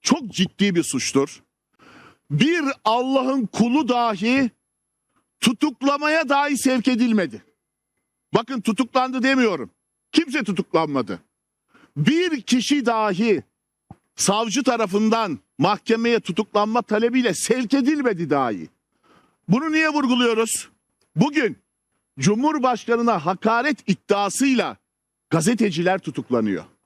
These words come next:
Bugün üniversitede rektörlerini seçemediği için demokratik protesto hakkını kullanan üniversite öğrencileri tutuklanıyor.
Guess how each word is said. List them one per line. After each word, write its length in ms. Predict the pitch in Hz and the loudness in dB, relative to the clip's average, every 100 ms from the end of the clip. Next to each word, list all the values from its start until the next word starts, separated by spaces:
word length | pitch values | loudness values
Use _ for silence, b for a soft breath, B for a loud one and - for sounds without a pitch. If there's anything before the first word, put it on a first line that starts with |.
| _ - B B B | _ -20 B B B
Bugün 420 | 208 320 311 208 _ _ _ _ _ _ - | 0 2 -2 -2 _ _ _ _ _ _ -2
üniversitede 840 | 208 269 285 294 - 277 254 202 127 _ _ _ _ _ _ _ _ _ - | 0 2 0 -2 -6 -2 0 0 -4 _ _ _ _ _ _ _ _ _ 0
rektörlerini 680 | 202 208 269 269 269 269 254 | 0 0 0 2 2 0 0
seçemediği 580 | 247 214 269 269 254 247 | 0 0 0 2 0 0
için 220 | 233 208 | 0 2
demokratik 600 | 220 233 - 226 254 - | 0 0 -2 -2 -2 -2
protesto 500 | 214 208 240 - 214 | -2 0 -4 0 0
hakkını 360 | 214 202 214 | 0 -2 -4
kullanan 340 | 214 208 214 175 | -2 0 0 0
üniversite 500 | 170 190 220 196 - | -2 2 0 0 -4
öğrencileri 720 | 175 175 180 185 151 165 208 | 0 0 0 -2 -2 0 0
tutuklanıyor. 640 | - 180 147 139 117 101 | -2 -4 0 0 0 -4